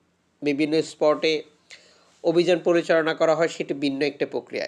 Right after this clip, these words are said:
এটা বিভিন্ন সোর্সের তথ্যের উপর পরিচালিত হয়ে থাকে। তবে অবৈধ প্রবাসীদেরকে বলবো, ইমার্জেন্সি কোনো কাজ ছাড়া আপনারা হাইওয়ে রোড ব্যবহার করা থেকে বিরত থাকুন, যেহেতু বর্তমান সরকার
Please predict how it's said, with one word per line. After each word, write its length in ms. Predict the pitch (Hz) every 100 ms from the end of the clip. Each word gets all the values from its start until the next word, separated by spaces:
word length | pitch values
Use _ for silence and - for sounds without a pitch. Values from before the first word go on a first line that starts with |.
| -
এটা 180 | 147 160 160 - 143
বিভিন্ন 280 | 143 139 147 160 -
সোর্সের 460 | 156 151 - - 165 - -
তথ্যের 340 | 147 - 151
উপর 220 | 143 143 131 - _
পরিচালিত 480 | 147 131 127 110 117
হয়ে 220 | 113 104
থাকে। 160 | 104 - _ - - - - _ -
তবে 160 | 160 156
অবৈধ 260 | 139 160 160 175
প্রবাসীদেরকে 600 | 180 170 175 180 165 170 165
বলবো, 180 | 170 175
ইমার্জেন্সি 500 | 180 156 175 165 - -
কোনো 160 | 170 165 -
কাজ 180 | 143 139 - -
ছাড়া 300 | - 143 135 90 120
আপনারা 280 | 151 147 151
হাইওয়ে 320 | 147 143 151 151
রোড 180 | 165 135
ব্যবহার 260 | 135 131 135 -
করা 140 | 139
থেকে 280 | 135 135 143 - - 123 123
বিরত 280 | 131 120 117 120
থাকুন, 240 | 117 110 - - - -
যেহেতু 320 | 139 156 151 170 170 - - - -
বর্তমান 380 | 151 160 160 151 -
সরকার 360 | 151 143 170